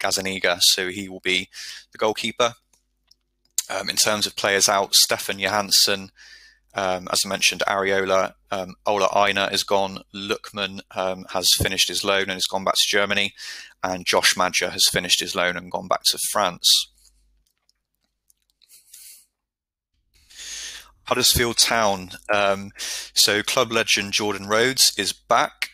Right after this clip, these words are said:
Um, plenty of goal scoring pedigree in this league, although he's had a difficult, a difficult few years at, um, Sheffield Wednesday in a struggling team.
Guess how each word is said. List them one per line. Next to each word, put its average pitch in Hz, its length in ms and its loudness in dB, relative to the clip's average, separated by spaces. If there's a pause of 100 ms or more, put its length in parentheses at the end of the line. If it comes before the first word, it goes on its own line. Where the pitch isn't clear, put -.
(140)
Um, 95 280 -8
plenty 104 400 0
of 95 80 -6
goal 101 200 0
scoring 98 420 -2
pedigree 95 420 -4
in 95 100 -8
this 92 200 4
league, 104 400 0
although 95 240 -2
he's 95 120 0
had 95 100 0
a 98 60 -4 (120)
difficult, - 520 -6 (440)
a - 100 -20
difficult - 480 -6
few - 280 -4
years 95 340 0
at, - 80 -6 (220)
um, 90 160 -6
Sheffield 92 440 0
Wednesday 92 520 2 (480)
in 92 60 -10
a 90 40 0
struggling 92 500 2
team. 113 380 0